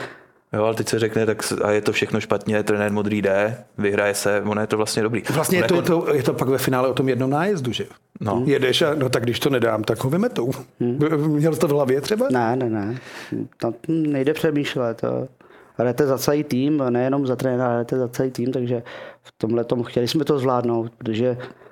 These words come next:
Speaker 3: eh, Jarda samozřejmě přišel, eh, jako nováček, eh, trenérský do Budějovic, neměl zkušenost, eh, s, s mužským hokejem,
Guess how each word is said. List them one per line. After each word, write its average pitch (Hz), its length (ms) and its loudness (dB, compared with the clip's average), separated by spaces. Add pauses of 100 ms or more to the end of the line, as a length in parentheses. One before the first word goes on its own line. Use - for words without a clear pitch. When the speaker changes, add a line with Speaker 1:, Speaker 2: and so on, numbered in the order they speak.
(200)
Speaker 3:
eh, 117 540 0 (420)
Jarda 120 260 0
samozřejmě 123 340 0
přišel, 127 560 0 (540)
eh, 120 40 -4
jako 120 200 -2
nováček, 123 680 0
eh, 123 200 0
trenérský 123 560 0
do 123 80 2
Budějovic, 120 580 0 (400)
neměl 127 220 2
zkušenost, 131 520 -2
eh, 110 40 0 (540)
s, - 160 -8
s 95 160 -6
mužským 123 360 0
hokejem, 123 520 0